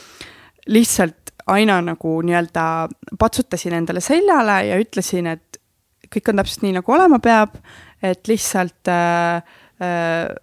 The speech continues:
mõtle selle peale, mõtle nagu oma eesmärkide peale, kogu aeg nagu süvendasin, sisendasin endale seda ja lihtsalt uskusin, et, et see on õige. Et m-,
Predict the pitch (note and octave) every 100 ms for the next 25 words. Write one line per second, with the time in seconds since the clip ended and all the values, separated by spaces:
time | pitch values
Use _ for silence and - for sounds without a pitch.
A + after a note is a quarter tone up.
0 | - - G#3 A3+ - G3 F#3 F3 E3+ E3
1 | E3 E3+ G#3 F#3+ D#3+ D#3+ D#3 D#3+ F3 E3+
2 | D#3 D#3+ - - D#3+ D#3+ D#3+ F3+ - F3+
3 | - G#3+ F#3 - E3+ E3+ G#3+ G#3+ F#3 E3+
4 | F3+ F3 F3 F#3 D4 C4 F3+ F3+ - -
5 | - - - F3+ E3+ G3+ - F#3+ F#3+ -
6 | - D#3+ D#3 D3+ - - - _ - F#3+
7 | E3+ F3 D#3+ - D3+ - - - _ E3
8 | D#3+ _ _ - C#3+ - - - F3+